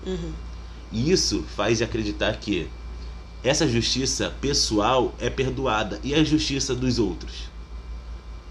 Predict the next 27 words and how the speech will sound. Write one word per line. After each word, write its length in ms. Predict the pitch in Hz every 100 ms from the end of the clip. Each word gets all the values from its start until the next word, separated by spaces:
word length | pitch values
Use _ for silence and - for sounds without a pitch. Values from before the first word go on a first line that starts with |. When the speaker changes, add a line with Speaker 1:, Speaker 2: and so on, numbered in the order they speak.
| - -
Speaker 2:
Os 400 | 107 107 107 98
consequentes 760 | - 120 - 120 120 127 143 -
das 160 | 120
suas 200 | - 117
ações. 460 | 110 - - - - - - -
Speaker 1:
Uhum. 300 | 202 170 170 165 - - - - - - - - -
Speaker 2:
Então 240 | 107 117
você 180 | 123 131
começa 380 | 147 127 123 113
a 60 | 104
ver 400 | 107 151 120 - - - -
que 140 | - 113 98 -
a, 100 | 120 123 104 117
a 20 |
teoria 520 | - 135 120 123 170
do 120 | 143
que 240 | - 127 110
é 80 |
Deus 520 | 101 113 147 139 113 - -
tá 100 | 131
sempre 380 | 123 156 160 156
só 220 | - 170
do 140 | 165
lado 500 | 151 135 170 151 107 - - - -
daquele 320 | 147 156 156
que 100 | 180
ganha. 420 | 147 165 147 135